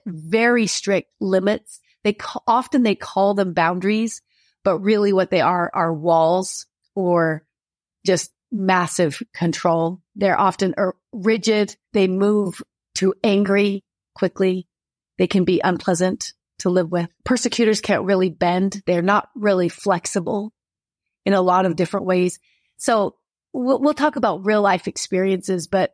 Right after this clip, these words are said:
it's an interesting thing. When you're in one, you're generally in all three. Someone who's persecuting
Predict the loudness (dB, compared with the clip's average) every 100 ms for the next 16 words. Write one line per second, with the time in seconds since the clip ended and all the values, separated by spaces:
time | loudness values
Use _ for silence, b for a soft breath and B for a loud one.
0 | -4 -2 -2 0 -2 0 0 0 0 0
1 | -2 0 0 0 2 2 2 0 -2 -2
2 | 0 2 2 -2 -4 _ _ -2 0 0
3 | 0 0 2 2 0 -2 -6 _ -4 -4
4 | -2 -6 -6 -6 -6 -8 -4 -2 0 2
5 | 0 -2 -2 -2 0 -2 -2 0 2 2